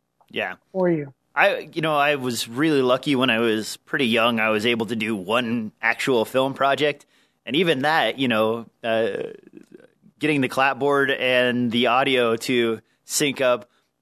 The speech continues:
Speaker 1: I never really got mine right. And thankfully it was like a three-minute thing. But, uh, yeah, in fact, going back to that sort of thing, imagine how much more expensive it was to get into filmmaking, uh, than it is right now.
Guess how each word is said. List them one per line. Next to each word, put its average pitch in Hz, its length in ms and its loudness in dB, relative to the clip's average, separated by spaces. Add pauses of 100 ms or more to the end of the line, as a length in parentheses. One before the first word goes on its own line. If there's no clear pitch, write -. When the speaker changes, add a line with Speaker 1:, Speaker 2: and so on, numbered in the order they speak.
(220)
Speaker 1:
I 113 60 -2
never 113 180 2
really 120 220 2
got 123 220 2
mine 123 200 0
right. 127 320 2
And 113 160 -4
thankfully 131 440 2
it 120 60 2
was 120 180 0
like 117 140 -2
a 110 60 -2
three-minute 123 580 -2
thing. 113 420 0
But, 113 260 0
uh, 113 260 2 (1040)
yeah, 135 440 0 (140)
in 151 120 -2
fact, 190 560 0 (680)
going 151 260 0
back 135 220 0
to 127 60 -4
that 131 200 2
sort 120 160 0
of 104 80 -4
thing, 117 220 -4 (360)
imagine 170 400 0
how 185 140 2
much 156 260 0
more 131 220 2
expensive 123 460 -4
it 98 120 -2
was 110 320 0
to 123 80 -2
get 120 180 0
into 127 640 2
filmmaking, 120 840 -2 (600)
uh, 101 100 -6
than 127 260 0
it 131 120 -2
is 139 180 0
right 117 200 0
now. 110 460 0